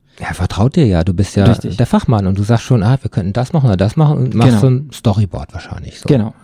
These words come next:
Speaker 2: Und das fängt dann an mit eigentlich einem Vorgespräch und dann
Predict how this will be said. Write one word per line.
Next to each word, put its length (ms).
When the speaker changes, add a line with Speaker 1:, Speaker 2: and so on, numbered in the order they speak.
Speaker 2:
Und 140
das 80
fängt 260
dann 100
an 240
mit 300
eigentlich 240
einem 80
Vorgespräch 640
und 300
dann 360